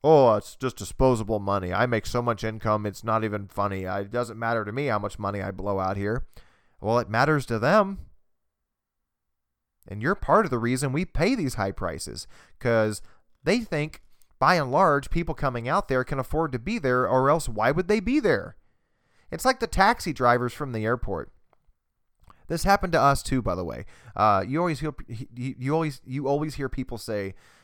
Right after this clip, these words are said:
taxi drivers will ask you a simple question. "Do you want to get there quick, or do you want the scenic view?" Well, that's a trick question, because what they're saying is,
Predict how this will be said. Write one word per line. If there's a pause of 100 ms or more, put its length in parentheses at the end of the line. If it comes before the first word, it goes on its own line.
(120)
taxi
drivers
will
ask
you (240)
a
simple
question. (840)
"Do
you
want
to
get
there
quick, (460)
or
do
you
want
the
scenic
view?" (1300)
Well,
that's
a
trick
question,
because
what
they're
saying
is,